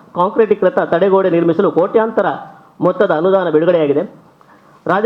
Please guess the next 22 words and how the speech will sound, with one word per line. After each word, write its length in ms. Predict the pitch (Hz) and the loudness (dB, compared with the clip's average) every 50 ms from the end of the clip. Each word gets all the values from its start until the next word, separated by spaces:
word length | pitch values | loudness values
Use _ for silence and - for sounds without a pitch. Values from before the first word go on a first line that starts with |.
| 233 220 | 0 0
ಕಾಲುವೆ 280 | 220 208 208 202 202 185 | -2 0 0 0 2 2
ಎರಡೂ 260 | 175 180 202 233 240 | 2 2 2 2 2
ಬದಿಯಲ್ಲಿ 340 | 226 220 208 214 208 196 190 | 2 2 2 2 2 2 0
ತಡೆಗೋಡೆ 440 | - 170 170 196 190 196 190 196 175 | 0 0 2 2 2 2 2 2 2
ನಿರ್ಮಾಣವಾಗಿದ್ದು, 720 | 170 175 175 185 185 175 160 156 185 196 180 131 120 127 - - - - _ _ _ _ - _ _ _ - - - _ _ _ _ _ _ _ _ _ _ _ | 2 2 2 0 0 0 -2 -2 0 0 0 0 -2 -4 -10 -16 -20 -20 _ _ _ _ -20 _ _ _ -20 -20 -20 _ _ _ _ _ _ _ _ _ _ _
ಇನ್ನೊಂದು 300 | 170 190 240 262 262 240 | -4 0 0 2 2 2
ಬದಿಯಲ್ಲಿ 360 | 214 208 196 202 196 190 214 208 | 2 2 2 2 2 2 0 0
ಸಮರ್ಪಕವಾದ 800 | 214 180 202 226 220 - - 226 220 - 202 190 185 180 175 202 | 0 0 -2 -2 -2 -2 -4 -2 -2 0 -2 0 0 0 0 -2
ತಡೆಗೋಡೆ 480 | 208 208 165 175 202 196 185 185 190 196 | -2 0 0 0 2 2 2 2 2 2
ನಿರ್ಮಾಣವಾಗಿದೆ. 600 | 156 170 170 180 170 160 151 131 123 123 - - | 0 2 0 0 -2 -2 -2 -2 -2 -4 -2 -2
ಯಾಕೆಂದರೆ 340 | 165 190 - 226 220 208 202 | -2 0 0 0 0 2 0
ಆ 100 | 190 185 | 0 0
ಕ್ಷೇತ್ರದ 420 | 185 - - 196 196 233 220 220 202 | -2 -2 -4 -2 0 0 0 0 0
ಕಾರ್ಪೊರೇಟರ್ 500 | - 180 180 180 185 190 185 190 208 190 | -2 -2 -2 0 0 0 2 2 0 0
ಬೇರೆಯವರಾಗಿದ್ದು, 760 | 156 160 175 196 196 185 175 170 160 156 196 208 180 139 135 - - - - - - | 2 0 2 2 2 2 0 0 0 0 0 2 2 0 0 -4 -8 -18 -20 -6 -2
ಅವರ 180 | 160 180 220 269 | -2 0 0 0
ಕ್ಷೇತ್ರದಲ್ಲಿ 520 | - - 214 202 202 190 175 180 190 190 | 0 -2 0 0 2 0 2 2 2 0
ಈ 40 | 180 | 2
ಕಾಮಗಾರಿ 440 | 185 175 175 180 180 175 175 190 185 | 0 0 0 0 0 0 0 0 0
ಉತ್ತಮ 300 | 156 175 170 214 185 180 | 0 0 0 0 0 0
ರೀತಿಯಲ್ಲಿ 360 | 170 160 160 156 156 170 180 | 0 0 0 0 0 2 2
ನಡೆದಿದೆ. 300 | 156 143 135 123 110 | 0 -2 -2 -6 -8